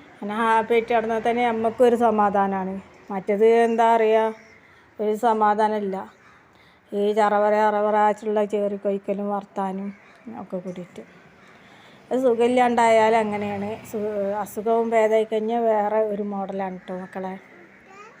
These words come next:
അപ്പോൾ ഇതൊക്കെയാണ് നമ്മളെ കാര്യങ്ങൾ. അപ്പോൾ നമ്മളെ അടുക്കള ഇട്ട വെയിറ്റ് വാഷ് ചെയ്തിട്ടൊന്നുമില്ല, അത് കാരണം ലേറ്റൊന്നുമില്ല. വെയിറ്റ് വാഷ് വേണമെങ്കിൽ നമുക്ക്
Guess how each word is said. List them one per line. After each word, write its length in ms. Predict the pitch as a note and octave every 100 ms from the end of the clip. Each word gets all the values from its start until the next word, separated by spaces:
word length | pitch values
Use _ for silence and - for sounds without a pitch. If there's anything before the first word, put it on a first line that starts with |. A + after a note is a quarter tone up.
| - - _ _ - _ _ - - A#3+ C4
അപ്പോൾ 160 | A#3 A#3
ഇതൊക്കെയാണ് 520 | A3+ A3+ A3+ A3+ A3 G#3+
നമ്മളെ 300 | G3 G3 G3 - - _ - - _
കാര്യങ്ങൾ. 520 | - G3+ F#3 F#3 F#3 F#3 G#3 _ _ _ _ _ _ - - - - - - _ _ _ _ - - -
അപ്പോൾ 200 | C4+ B3+
നമ്മളെ 300 | B3+ A#3 A#3+
അടുക്കള 420 | A#3 G#3+ G#3 A3 A3
ഇട്ട 200 | G#3+ G3+ G3+
വെയിറ്റ് 280 | G3+ G3 G3
വാഷ് 220 | G3+ G3+
ചെയ്തിട്ടൊന്നുമില്ല, 720 | A#3+ G#3+ G3+ G3+ G3 F3+ F3+ F3+ F3 - -
അത് 140 | A3 F#3+
കാരണം 300 | F#3+ F#3 G#3
ലേറ്റൊന്നുമില്ല. 600 | G#3+ F#3+ - F#3 F#3 F3 F3 F3 _ _ - - - -
വെയിറ്റ് 240 | A3 A3+
വാഷ് 260 | A3+ A#3 D#4+
വേണമെങ്കിൽ 440 | D4 B3+ B3+ C#4
നമുക്ക് 300 | B3+ A#3+ A#3+